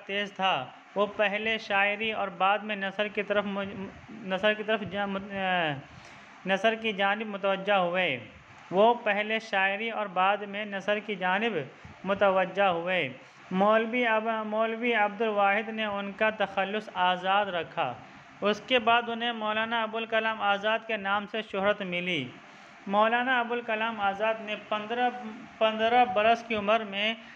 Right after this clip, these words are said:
लिसान सिद्क जैसे जरीदे की इदारत की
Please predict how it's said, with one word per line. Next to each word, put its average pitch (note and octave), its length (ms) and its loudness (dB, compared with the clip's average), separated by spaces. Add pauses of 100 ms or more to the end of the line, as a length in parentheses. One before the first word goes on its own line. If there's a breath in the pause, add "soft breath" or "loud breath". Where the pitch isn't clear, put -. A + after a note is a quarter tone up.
(160 loud breath)
लिसान A3+ 520 0
सिद्क A#3+ 460 -2 (100)
जैसे G#3 380 4 (100)
जरीदे G#3+ 420 2
की A#3 180 -4
इदारत G3+ 460 0
की G3 160 -2